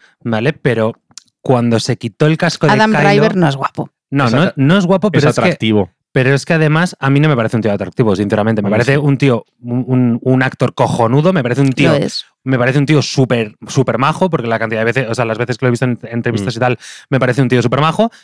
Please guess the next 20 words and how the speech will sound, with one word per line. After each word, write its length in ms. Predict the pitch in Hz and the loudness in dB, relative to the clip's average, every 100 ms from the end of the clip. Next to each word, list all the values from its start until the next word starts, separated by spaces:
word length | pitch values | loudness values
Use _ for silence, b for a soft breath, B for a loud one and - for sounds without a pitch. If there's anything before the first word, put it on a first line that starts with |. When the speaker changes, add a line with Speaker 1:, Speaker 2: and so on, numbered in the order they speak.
| b | b
Speaker 1:
¿vale? 180 | 123 117 | -2 0
Speaker 2:
No 40 | |
como 120 | 165 180 | 2 2
Speaker 1:
Pero, 120 | 170 | 2
Speaker 2:
Pedrito. 420 | 170 170 185 247 311 _ - | 2 2 2 0 -6 _ -4
Speaker 1:
pero 220 | 131 123 | 0 0
desde 240 | 120 117 | 0 0
luego 400 | 123 123 127 165 - | 2 2 2 0 0
me 340 | 139 127 123 | 0 2 2
parece 240 | 110 107 110 | 0 -2 -2
que 80 | |
no 60 | 113 | -4
se 80 | 107 | -2
puede 140 | 120 | 0
decir 120 | 113 120 | 0 0
que 60 | |
es 80 | 123 | -2
un 80 | 139 | 0
tío 120 | 131 | 0
guapo. 340 | 92 127 92 | 0 -2 -4